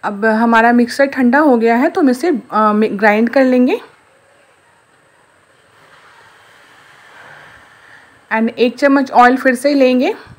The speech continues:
उसके बाद जितने भी powder सूखे मसाले हैं ना उसको ऐड करके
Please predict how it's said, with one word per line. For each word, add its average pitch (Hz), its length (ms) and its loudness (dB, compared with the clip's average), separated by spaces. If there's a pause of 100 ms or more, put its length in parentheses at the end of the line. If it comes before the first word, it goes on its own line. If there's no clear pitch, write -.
(1040)
उसके 262 240 -6
बाद 254 180 4
जितने 247 240 -4
भी 277 120 0
powder 247 440 2
सूखे 269 320 -4
मसाले 262 400 0
हैं 285 220 2
ना 403 180 0 (600)
उसको 262 280 -2
ऐड 233 300 2
करके 262 400 -2